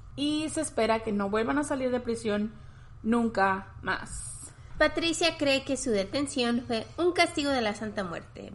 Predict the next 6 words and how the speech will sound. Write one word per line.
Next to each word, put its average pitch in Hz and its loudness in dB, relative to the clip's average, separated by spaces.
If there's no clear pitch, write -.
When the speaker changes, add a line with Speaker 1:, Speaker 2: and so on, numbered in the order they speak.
Speaker 2:
pues 202 -6
debían 233 0
ofrecer 214 -4
un 233 -2
corazón, 240 -2
pero, 214 4